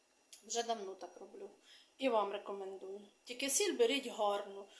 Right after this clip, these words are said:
Ну, ту, що не, не оту, що з домішками, а таку більш-менш нормальну. Капронова кришечка зверху і в погріб. Огірочки.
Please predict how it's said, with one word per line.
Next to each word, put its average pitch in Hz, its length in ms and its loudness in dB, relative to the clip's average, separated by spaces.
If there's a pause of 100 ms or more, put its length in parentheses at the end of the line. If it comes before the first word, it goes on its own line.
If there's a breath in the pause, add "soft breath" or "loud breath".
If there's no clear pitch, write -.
(260 loud breath)
Ну, 254 120 -6
ту, 226 200 -6
що 226 220 6
не, 214 360 -4
не 220 240 -4
оту, 233 300 -2
що 233 160 0
з 202 100 -6
домішками, 220 680 2 (640 soft breath)
а - 60 -20
таку 277 340 -8
більш-менш 254 640 2
нормальну. 220 600 -4 (840)
Капронова 294 540 2
кришечка 359 680 4
зверху 262 600 4
і 233 180 10
в - 100 -4
погріб. - 480 -12 (1300)
Огірочки. 262 680 0